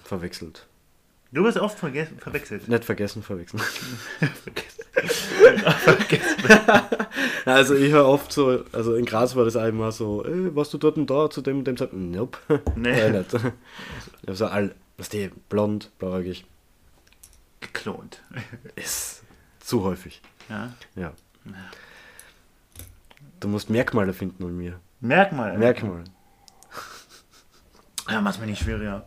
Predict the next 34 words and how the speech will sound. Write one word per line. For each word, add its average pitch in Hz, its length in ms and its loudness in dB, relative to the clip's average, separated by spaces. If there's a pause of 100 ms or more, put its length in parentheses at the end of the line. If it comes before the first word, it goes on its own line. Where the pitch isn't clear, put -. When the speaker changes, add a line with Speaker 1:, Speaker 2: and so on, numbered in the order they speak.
Speaker 2:
<clears throat> 170 480 2
Also 117 220 -4
eh 104 80 -4
schon 110 160 -6
ist. 95 180 -6
Speaker 1:
Also 113 160 -6
eh 104 120 -6
schon 101 240 -8
ist. - 220 -14
Speaker 2:
<laughs> - 40 -10
Also 135 220 -2
eh - 80 2
schon 131 180 -4
ist 123 300 -10
wirklich 113 360 -4 (760)
ganz 131 240 2
unangenehm. 104 640 -4 (320)
Ganz, 160 140 2
Speaker 1:
Ah. 156 220 6
Speaker 2:
ganz 123 100 2
unangenehm. 107 640 -2 (720)
Speaker 1:
Ja, 127 180 2
in 147 100 0
Ö-, 131 220 -2 (140)
in 120 100 -6
Österreich 113 360 -4
hat's - 160 -10
ziemlich 175 240 -4
geschnien. 185 400 -8 (920)
Oder 101 140 -10
geschneit. 104 640 -6 (200)
Speaker 2:
Geschnien. 156 460 -6 (120)
Speaker 1:
Geschnien. 135 380 -2
Speaker 2:
Geschnien. - 280 -8